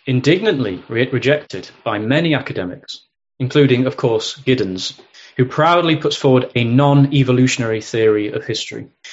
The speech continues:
He says that if we take an evolutionary view of history and think of societal change in terms of stages, then this is wrong because the emergence of class-divided societies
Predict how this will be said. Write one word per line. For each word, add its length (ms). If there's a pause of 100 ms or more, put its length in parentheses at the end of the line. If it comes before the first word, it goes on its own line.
(160)
He 80
says 440 (120)
that 320
if 180
we 100
take 460
an 160
evolutionary 640
view 200
of 100
history 460 (340)
and 160
think 540 (120)
of 160
societal 580
change 600
in 120
terms 360
of 80
stages, 840 (880)
then 120
this 180
is 120
wrong 440
because 320
the 140
emergence 760
of 180
class-divided 880
societies 840